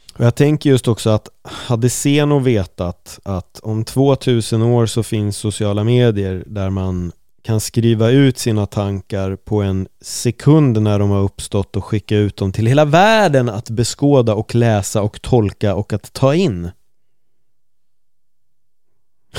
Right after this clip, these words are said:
<laughs> Då hade det här citatet sett ut på ett annat sätt. Ja, det kanske varit bättre att snubbla med fötterna än att ramla med fingrarna på tangentbordet.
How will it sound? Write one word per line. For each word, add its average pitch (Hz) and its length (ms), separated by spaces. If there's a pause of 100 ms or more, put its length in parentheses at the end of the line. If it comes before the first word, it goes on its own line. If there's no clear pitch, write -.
<laughs> 113 100
Då 101 100
hade 98 260
det 101 60
här 104 100
citatet - 520
sett - 220
ut 113 180
på - 40
ett - 80
annat 110 340
sätt. - 380 (1500)
Ja, - 120
det 98 100
kanske - 320
varit 98 220
bättre 104 340
att - 80
snubbla 104 340
med 101 160
fötterna 104 600
än 92 100
att 92 180
ramla 98 280
med 95 140
fingrarna 98 540
på - 100
tangentbordet. 98 960